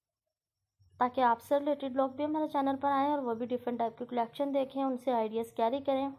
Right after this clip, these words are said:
अगर आपकी कोई सजेशन हो हमारे लिए या फिर आप अपनी पसंद के मुताबिक कोई video देखना चाहें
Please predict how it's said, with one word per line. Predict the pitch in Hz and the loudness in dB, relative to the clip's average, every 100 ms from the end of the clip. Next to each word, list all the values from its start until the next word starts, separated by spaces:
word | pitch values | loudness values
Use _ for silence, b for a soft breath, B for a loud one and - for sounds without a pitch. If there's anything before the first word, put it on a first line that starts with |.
| - b b - | -16 b b -12
अगर | 226 233 | -4 0
आपकी | 233 233 | 0 -2
कोई | 233 247 | -6 -8
सजेशन | 240 226 233 - 311 | -8 -10 -8 -6 -4
हो | |
हमारे | 302 285 269 262 | -2 0 2 0
लिए | 262 269 | 0 -2
या | 254 226 | -2 -4
फिर | 233 | -2
आप | 220 214 | -2 -2
अपनी | 226 240 | -6 -8
पसंद | 233 226 233 | -8 -10 -8
के | 240 | -6
मुताबिक | 233 214 220 | -4 -4 -6
कोई | 220 | -8
video | 220 233 277 | -8 -8 -6
देखना | 302 285 269 | -4 -6 -4
चाहें | 262 262 269 | -4 -4 -6